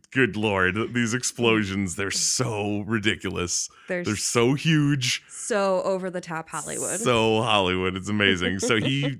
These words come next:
Speaker 2: <laughs>
Speaker 1: shoots a bunch of bullets into the truck, which blows it up, of course.
Speaker 2: Right.
Speaker 1: <laughs> And then there's this little chase with the helicopter in, in the, in the, like, little,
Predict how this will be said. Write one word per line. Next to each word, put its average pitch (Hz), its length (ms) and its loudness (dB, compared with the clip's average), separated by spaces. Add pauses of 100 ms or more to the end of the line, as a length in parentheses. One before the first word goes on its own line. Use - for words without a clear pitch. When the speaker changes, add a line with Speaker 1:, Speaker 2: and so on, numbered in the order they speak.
(180)
Speaker 2:
<laughs> - 180 -20
Speaker 1:
shoots - 480 -2
a 165 40 -4
bunch 143 220 0
of 127 60 -4
bullets 127 340 2
into 120 220 0
the 113 100 -2
truck, 107 300 0
which 107 280 -2
blows 110 320 2
it 98 80 -2
up, 85 160 -2
of 82 120 -12
course. 80 480 -6
Speaker 2:
Right. 160 220 -8 (160)
Speaker 1:
<laughs> - 920 0
And 123 280 2
then 120 140 2
there's 117 240 2
this 107 200 -2
little 110 240 0
chase - 560 0 (260)
with 113 140 -2
the 110 80 2
helicopter 110 680 2
in, 104 500 0
in 101 260 0
the, 95 320 0
in 95 200 -2
the, 92 120 -4
like, 85 240 -4
little, 87 480 -2